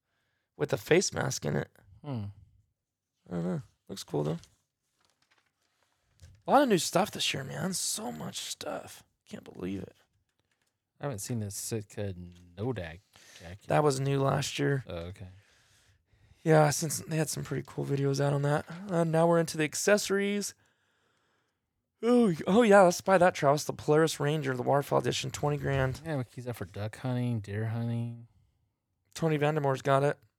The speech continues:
Speaker 1: Wouldn't that be nice? <laughs> Just drive out there.
Speaker 2: Yeah, they won't let us take that out there, but we can
Speaker 1: No.
Speaker 2: find other uses for it.
Speaker 1: Mm-hmm.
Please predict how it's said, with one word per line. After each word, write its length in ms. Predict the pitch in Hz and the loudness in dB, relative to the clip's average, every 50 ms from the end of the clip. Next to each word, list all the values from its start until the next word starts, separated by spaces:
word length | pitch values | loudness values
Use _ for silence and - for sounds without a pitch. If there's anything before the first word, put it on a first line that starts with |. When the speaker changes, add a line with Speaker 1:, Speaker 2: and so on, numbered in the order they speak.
| _ _ _ _ _ _ _ _ _ _ _ _ _ - | _ _ _ _ _ _ _ _ _ _ _ _ _ -6
Speaker 1:
Wouldn't 100 | 202 185 | -2 2
that 160 | 170 190 190 | 2 2 2
be 80 | 165 151 | 2 0
nice? 460 | 143 143 143 143 147 147 - - - - - - - | 0 2 2 2 2 2 0 -4 -6 -8 -10 -4 0
<laughs> 200 | 233 214 - - - | 0 0 2 0 -4
Just 380 | 170 160 - - - - - | -4 -4 -6 -8 -12 -12 -10
drive 340 | - - 135 131 143 151 143 | -4 0 2 4 4 4 6
out 220 | 139 135 139 139 - | 6 6 6 4 4
there. 320 | 147 139 139 143 143 139 - _ _ _ _ _ _ _ _ _ _ _ _ _ - | 2 4 4 4 4 2 -2 _ _ _ _ _ _ _ _ _ _ _ _ _ -12
Speaker 2:
Yeah, 60 | 113 | -8
they 80 | 113 135 | -4 -2
won't 140 | 151 165 160 | -2 0 0
let 80 | 147 | 0
us 80 | 127 - | -2 -2
take 200 | - 139 117 - | -4 -8 -8 -6
that 180 | - 117 110 98 | -4 -4 -2 -2
out 140 | 92 95 | -4 -4
there, 120 | - 98 95 | -6 -6 -8
but 260 | 90 92 95 95 - - - - - - - | -8 -10 -14 -14 -14 -18 -20 -20 -20 -18 -12
we 80 | - 151 | -10 -6
can 100 | - - | -6 -2
Speaker 1:
No. 60 | - | 2
Speaker 2:
find 180 | - - 147 117 | 2 4 4 4
other 200 | 135 220 285 - | 2 2 0 -2
uses 400 | 104 95 95 - - - - - | -6 -6 -8 -10 -12 -12 -14 -16
for 220 | - - - 90 107 | -16 -16 -18 -16 -16
it. 100 | 127 165 | -12 -10
Speaker 1:
Mm-hmm. 280 | 165 170 170 170 180 | -8 -8 -6 -6 -8